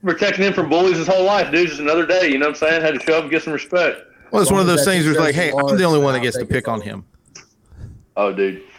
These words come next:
Speaker 1: Listen, we've been in so many. That, that's a whole nother episode. Like,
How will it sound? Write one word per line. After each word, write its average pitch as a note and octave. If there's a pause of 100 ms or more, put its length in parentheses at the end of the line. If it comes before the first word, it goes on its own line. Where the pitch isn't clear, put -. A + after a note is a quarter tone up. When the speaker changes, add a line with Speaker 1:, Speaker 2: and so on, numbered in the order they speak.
(240)
Speaker 1:
Listen, A2
we've C#3
been C#3+
in A2+
so A#2+
many. A#2 (400)
That, C3
that's F#3
a A#2+
whole C3+
nother A#2+
episode. B2
Like, G2+